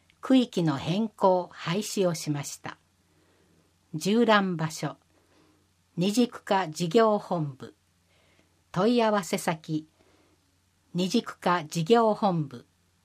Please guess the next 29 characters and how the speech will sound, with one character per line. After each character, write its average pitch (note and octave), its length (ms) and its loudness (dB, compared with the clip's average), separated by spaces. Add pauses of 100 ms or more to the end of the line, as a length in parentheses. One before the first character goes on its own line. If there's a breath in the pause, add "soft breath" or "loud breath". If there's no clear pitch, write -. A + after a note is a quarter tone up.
(100)
電 F#3+ 340 0
話 F3+ 240 -2 (240 soft breath)
八 A#3+ 460 -2
一 A3 180 -6
三 D#3+ 400 0
の C#3 240 -6 (160)
一 A3+ 360 -2
二 G3+ 360 0
零 E3+ 340 -2
四。 C3+ 320 -6 (3250)
ゴ F#3 240 0
ミ A3+ 280 0
減 G3+ 340 2
量 G#3+ 260 8
マ G3+ 180 4
イ F#3+ 80 -4
ス - 240 -14
タ C#3 300 -2
ー - 20 -10
養 E3+ 240 0
成 F#3+ 360 -4
講 D#3+ 320 -2
座。 - 220 -12 (1700)
家 F3 220 -4
庭 B3+ 200 8
や A#3 160 4
地 A#3 240 -2
域 F3 200 -6
で D#3+ 220 -2